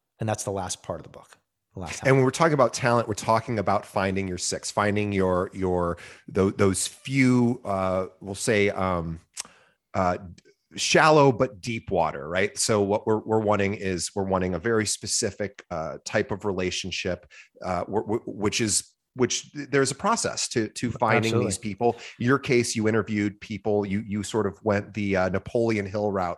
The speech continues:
Speaker 2: from the old Think and Grow Rich from a million
Speaker 1: Yeah.
Speaker 2: years ag-, uh, a hundred years ago, which was about, he did the same thing. He went out and interviewed, like,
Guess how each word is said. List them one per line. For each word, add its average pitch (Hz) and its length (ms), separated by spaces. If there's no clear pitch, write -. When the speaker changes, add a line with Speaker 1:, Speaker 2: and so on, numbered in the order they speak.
Speaker 2:
from 90 220
the 104 80
old 95 160
Think 110 240
and 104 100
Grow 95 160
Rich 92 280
from 90 200
a 87 80
million 95 320
Speaker 1:
Yeah. 95 80
Speaker 2:
years 101 200
ag-, - 120
uh, 92 160
a 87 60
hundred 104 240
years 120 180
ago, 87 240
which - 240
was 101 520
about, 95 460
he 107 120
did 104 160
the 117 60
same 117 240
thing. 185 220
He 95 80
went 101 160
out 110 100
and 110 120
interviewed, 104 440
like, 98 200